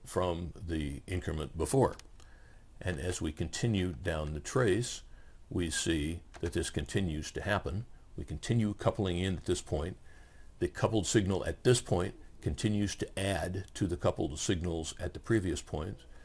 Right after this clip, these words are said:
and this forward crosstalk signal continues to get larger and larger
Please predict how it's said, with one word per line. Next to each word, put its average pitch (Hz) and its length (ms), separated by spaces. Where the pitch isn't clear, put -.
and 107 180
this 127 260
forward 139 520
crosstalk 107 600
signal 87 480
continues 101 720
to - 100
get 82 320
larger 73 460
and 110 140
larger 131 380